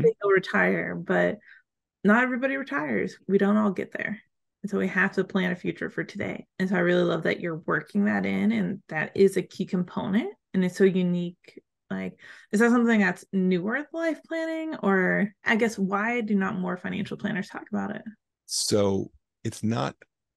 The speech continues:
Speaker 2: new, new, but it's not widespread.
Speaker 1: Mm-hmm.
Speaker 2: I believe when I started the program that I read that there were, like, six hundred or so registered life planners across the globe,
Speaker 1: Yeah.
Speaker 2: 'cause it's not just a
Speaker 1: Not
Speaker 2: U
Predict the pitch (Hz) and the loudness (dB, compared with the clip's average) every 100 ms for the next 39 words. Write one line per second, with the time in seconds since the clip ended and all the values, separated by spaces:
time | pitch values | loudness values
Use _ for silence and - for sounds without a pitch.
0 | _ _ _ _ _ _ _ - 104 107 | _ _ _ _ _ _ _ -8 -2 0
1 | 123 123 120 139 143 135 143 - - 101 | 2 0 -2 -4 -6 -4 -4 -4 -2 -2
2 | 90 - _ _ _ - 95 90 87 - | -2 -8 _ _ _ -8 -2 -2 -4 -6
3 | - - - 87 - - _ _ _ _ | -6 -6 -8 -8 -8 -14 _ _ _ _
4 | _ _ - 196 101 - 101 104 107 113 | _ _ -2 0 2 2 2 2 2 2
5 | 113 107 - 98 98 - 98 98 95 98 | 2 0 -4 -4 -4 -4 -4 -4 -4 -6
6 | - 95 98 98 95 92 90 87 90 95 | -4 -2 -2 -4 -4 -6 -6 -6 -6 -6
7 | 90 - 98 87 80 82 _ - - 107 | -6 -6 -6 -6 -10 -12 _ -6 -2 -2
8 | - - 95 101 98 - _ - - - | -2 -6 -4 -2 -4 -8 _ -20 -16 -12
9 | - 98 95 92 104 _ 98 90 90 - | -2 0 0 -2 -8 _ -8 -8 -8 -6
10 | 90 92 90 - 95 95 92 98 - _ | -6 -4 -6 -4 -4 -2 -6 -10 -16 _
11 | - 104 - 90 82 80 98 113 _ _ | -2 -2 0 -6 -4 -4 -4 -6 _ _
12 | _ _ _ - 196 - 92 - 101 95 | _ _ _ -12 -10 -6 -2 0 0 0
13 | 101 92 - 87 | 0 0 -2 -2